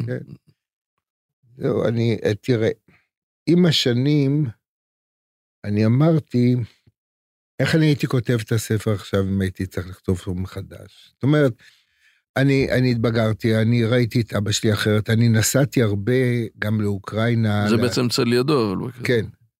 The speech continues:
Speaker 1: נסעתי לאוקראינה, הדרכתי טיולים שם, סיורים, הייתי ב-, אה, שבע פעמים או שמונה ב-, בעיר שלו, ב-, באוברוץ',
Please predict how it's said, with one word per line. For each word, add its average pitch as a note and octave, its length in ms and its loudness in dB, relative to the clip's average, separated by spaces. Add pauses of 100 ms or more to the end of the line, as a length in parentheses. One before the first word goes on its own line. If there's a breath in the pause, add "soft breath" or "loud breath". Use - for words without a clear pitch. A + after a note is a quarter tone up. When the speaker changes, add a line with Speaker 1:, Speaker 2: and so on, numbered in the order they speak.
(100)
Speaker 1:
נסעתי B2+ 520 0
לאוקראינה, A#2 680 0 (400)
הדרכתי - 500 -6
טיולים A2 500 0
שם, G2+ 300 0
סיורים, G#2+ 680 0 (640)
הייתי B2+ 260 0
ב-, B2 100 2
אה, A2+ 80 2 (580)
שבע C#3+ 460 2
פעמים B2 460 2
או G#2 60 0
שמונה C#3+ 480 -4 (120)
ב-, G#2 160 2 (100)
בעיר G2+ 1500 -4
שלו, G#2+ 500 0
ב-, F#2 380 -6
באוברוץ', G#2+ 680 -2